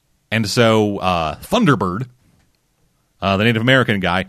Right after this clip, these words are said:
he is trying to train her how to use her powers whenever she wants. She's just, like, very willing to control her powers. And his advice is to latch onto a, like, up to now she's been using her powers in anger.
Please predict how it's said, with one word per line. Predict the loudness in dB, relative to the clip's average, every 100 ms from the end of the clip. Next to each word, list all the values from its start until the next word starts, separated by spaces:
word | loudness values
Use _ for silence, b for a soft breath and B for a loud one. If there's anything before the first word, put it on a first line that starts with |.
| B
he | -4 -2 0
is | 0 0
trying | 0 0 2
to | 0 0
train | -2 -2 0
her | 0 0 0
how | -2 -2
to | -2 -2
use | -2 0 0
her |
powers | 0 0 0 0 -2 -6 b b b b _
whenever | 0 2
she | 0
wants. | -2 -6
She's | -4
just, | -4 -4
like, | -6 -4
very | -2 0
willing | 2 2 2
to | -2
control | -2 -4
her | -4
powers. | -6 -8 -14 b b b b
And | -2 0 0 -2 -4 -8 _ _ _ _ _ _ _
his | 2 2 2 -4 -10 -4
advice | -2 0 -2 -2
is | -2 -2
to | -2 -2 0 -4 b b b b b
latch | -2 0 0 -2
onto | -4 -4 0 0 0 -4
a, | -4 -2 -2 -4 -6 -12 -16 _ _ _ _ _ _ _ _ _ _ -10
like, | -2 -2
up | 0 -2
to | 0
now | 0
she's | 0
been | -4
using | -2 -2 0
her |
powers | 0 0 0
in | -4
anger. | -8 -10